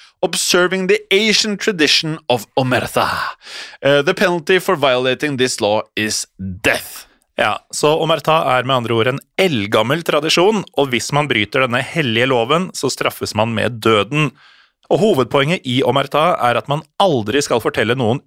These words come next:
Speaker 2: utenfor mafiaen om hvordan mafiaen opererer, eller hvilke forbrytelser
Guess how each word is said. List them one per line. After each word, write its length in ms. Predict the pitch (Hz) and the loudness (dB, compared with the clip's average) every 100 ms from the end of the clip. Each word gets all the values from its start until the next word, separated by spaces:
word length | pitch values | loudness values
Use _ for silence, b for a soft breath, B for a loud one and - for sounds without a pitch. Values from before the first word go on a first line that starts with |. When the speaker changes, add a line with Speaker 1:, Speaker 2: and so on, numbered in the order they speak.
| - | 0
Speaker 2:
utenfor 600 | 226 156 107 120 - 180 | 2 2 0 -2 0 2
mafiaen 480 | 160 123 165 185 175 - | 2 0 0 -2 -2 -4
om 100 | 143 | -4
hvordan 400 | 123 113 107 120 131 | 0 0 0 0 2
mafiaen 380 | 101 90 120 | 0 0 -2
opererer, 560 | 117 - 117 107 165 233 | -2 0 2 2 0 -2
eller 220 | - 131 | 0 0
hvilke 480 | 139 117 104 101 123 | 0 -2 -4 -2 -4
forbrytelser 800 | 117 117 107 95 107 - 127 117 | -2 0 0 0 -4 0 0 0